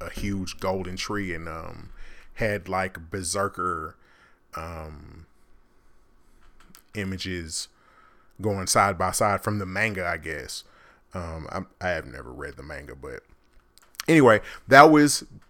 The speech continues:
technically, if you ask me, the start of E three. Um, so then on that Saturday,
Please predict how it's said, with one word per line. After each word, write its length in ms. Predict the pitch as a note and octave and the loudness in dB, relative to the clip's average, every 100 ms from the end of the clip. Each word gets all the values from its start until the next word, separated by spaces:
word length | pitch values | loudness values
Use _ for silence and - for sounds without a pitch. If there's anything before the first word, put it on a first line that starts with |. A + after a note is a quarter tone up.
| - | 2
technically, 800 | - - D#3+ D3 C3 A#2 A2+ | 8 8 8 2 -2 -4 -2
if 140 | A2 A2+ | -2 -2
you 100 | A2+ | 0
ask 240 | G2+ G2 A2+ | 0 -2 -4
me, 100 | G#2 | -6
the 100 | - | -6
start 280 | G#2+ F#2+ | -4 -4
of 60 | D#2 | -4
E 40 | |
three. 320 | E2 - G1+ - - - - - - - - | -10 -12 -14 -20 -20 -20 -20 -20 -20 -18 -6
Um, 560 | A2 G#2 G2+ F#2+ F2+ - - - - - - - - - - - - - - | -4 -2 -2 -4 -8 -12 -20 -20 -20 -20 -20 -20 -20 -20 -20 -20 -20 -18 -2
so 180 | - B2+ | 2 4
then 220 | A#2+ A#2+ | 4 2
on 160 | A2+ A2 | 2 2
that 180 | A2 | 2
Saturday, 720 | - C3+ B2 G#2 F#2+ F#2 F#2 | 4 6 6 6 2 -2 -4